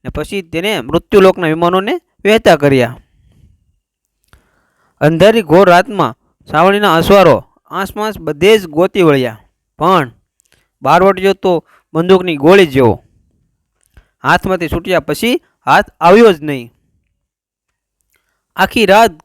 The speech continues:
ઘોડીઓ બબ્બે અસવારને ઉપાડીને ચાલી નીકળી. પંચાળની ધરતી વીંધીને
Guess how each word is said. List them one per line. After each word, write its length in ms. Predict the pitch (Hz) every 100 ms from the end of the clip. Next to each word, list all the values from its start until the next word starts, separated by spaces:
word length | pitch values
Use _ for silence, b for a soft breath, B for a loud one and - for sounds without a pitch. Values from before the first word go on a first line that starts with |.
| _ _ _
ઘોડીઓ 300 | 160 196 208
બબ્બે 320 | 165 180 208
અસવારને 500 | 185 180 - 202 196
ઉપાડીને 520 | 170 226 330 214 156 - _ _ -
ચાલી 280 | 180 214
નીકળી. 400 | 180 151 135 117 - _ _ _ _ _ _ _ _ _ _ _ _ _ _
પંચાળની 480 | 165 190 202 190 185
ધરતી 360 | 143 170 180 156
વીંધીને 380 | 165 202 208